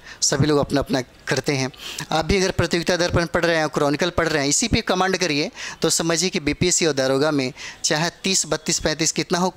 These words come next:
प्रश्न पूछा जाए, आप ज़रूर बना के आएंगे। तो वहीं से हमने question को निकाला है, प्रतियोगिता दर्पण chronicle का दोनों का मिला जुला रूप है। आप यहाँ से देखिएगा कितना आप सही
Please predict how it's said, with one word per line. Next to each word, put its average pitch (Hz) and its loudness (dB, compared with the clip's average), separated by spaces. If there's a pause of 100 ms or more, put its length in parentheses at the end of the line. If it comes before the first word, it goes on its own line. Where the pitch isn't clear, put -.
(120)
प्रश्न 160 0
पूछा 143 2
जाए, 135 0 (280)
आप 160 0
ज़रूर 143 2
बना 127 0
के 123 -4
आएंगे। 117 -4 (500)
तो 165 2
वहीं 202 2
से 226 2
हमने 185 2
question 190 0
को 180 0
निकाला 165 2
है, 170 0
प्रतियोगिता 156 0
दर्पण 156 0
chronicle 147 0
का 165 0
दोनों 147 0
का 160 0
मिला 143 2
जुला 156 0
रूप 180 2
है। 147 0 (340)
आप 139 0 (460)
यहाँ 147 2
से 156 0
देखिएगा 180 0
कितना 151 0
आप 143 0
सही 151 0